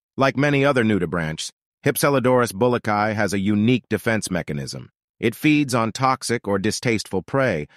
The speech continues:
absorbing their toxins and using them for its own protection. This toxicity serves as a warning to potential predators. Habitat. Bullock's nudibranch is found throughout the Indo-Pacific region,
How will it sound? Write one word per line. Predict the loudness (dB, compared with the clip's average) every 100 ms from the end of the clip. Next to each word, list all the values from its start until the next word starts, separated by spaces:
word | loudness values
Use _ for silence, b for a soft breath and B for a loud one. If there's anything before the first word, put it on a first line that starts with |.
| B
absorbing | -4 2 4 4 2 2
their | 0
toxins | 0 0 0 -2 -6 -2
and | -2 2
using | 2 4 2 0
them | 0 -2
for | -2 -2
its | 0
own | 0 0
protection. | -4 -2 -4 -4 -10 -10 _ _ _ _ _ 0
This | 0 0
toxicity | -2 -2 -2 -2 0 -2 -2
serves | 0 0 0 -2
as | -2
a | -2
warning | 0 0 0 -2 -6
to | -6
potential | -2 -2 -2 -6
predators. | -2 -2 -2 -8 -12 -16 _ _ _ _ -2
Habitat. | 0 0 -4 -6 -10 _ _ _ -2
Bullock's | 2 2 0 0
nudibranch | 4 2 2 -2 -4 -6
is | -8 -4
found | -2 -2 -2
throughout | 0 2 2 0
the | -2
Indo-Pacific | 0 0 0 -2 -4 -4 -2
region, | -2 -2 -4